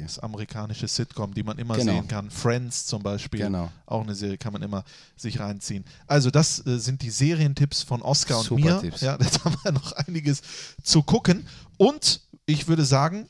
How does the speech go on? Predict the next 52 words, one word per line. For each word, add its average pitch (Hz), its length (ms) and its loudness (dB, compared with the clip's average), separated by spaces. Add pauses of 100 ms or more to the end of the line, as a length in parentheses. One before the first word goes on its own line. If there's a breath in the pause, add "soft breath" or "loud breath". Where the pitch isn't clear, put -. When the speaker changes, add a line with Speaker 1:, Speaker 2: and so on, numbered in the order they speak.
(120)
Speaker 2:
kommen 165 160 4
wir - 40 4
jetzt 151 140 -2
gleich 143 180 4
zum 143 120 -4
Fußball. 151 560 -2
Speaker 1:
Oh. 113 240 -6 (180)
Speaker 2:
Ja, 143 220 -2
du 117 180 -2
hast 131 160 2
ja 135 80 0
eine, 107 240 -2 (100)
schon 117 220 -6
eine 104 180 -2
große - 360 -2
Karriere, 120 420 -4 (140)
äh, 95 380 -4
hinter 185 360 2
dir, 151 300 0
aber 139 140 0
noch 139 160 0
vor 190 300 2
dir, 95 240 -4
selbstverständlich 98 680 -2
Speaker 1:
Genau. 92 100 -6
Speaker 2:
auch 139 40 -2
noch. 120 200 -4 (120)
Speaker 1:
Wichtiger. 87 400 -8
Speaker 2:
Jetzt 147 220 0
aber 151 140 2
erstmal 147 260 2
nochmal, 135 400 0 (120)
äh, 110 120 -2
was 131 160 0
ist - 240 -6
J. 160 220 2
Cole? 180 480 2
Oder 139 160 0
wie 131 60 -2
Speaker 1:
J. 135 80 4
Speaker 2:
heißt - 100 0
Speaker 1:
Cole. 92 340 2
Speaker 2:
J. 139 240 0
Cole, 156 320 2
Middle 156 360 4
Speaker 1:
Middle 104 60 0
Speaker 2:
Child. - 200 2 (320)
Speaker 1:
Child. - 80 -18 (160 loud breath)
Genau. 90 120 -2
Speaker 2:
Ist 85 100 0
das 123 120 0
Hip-Hop? - 420 2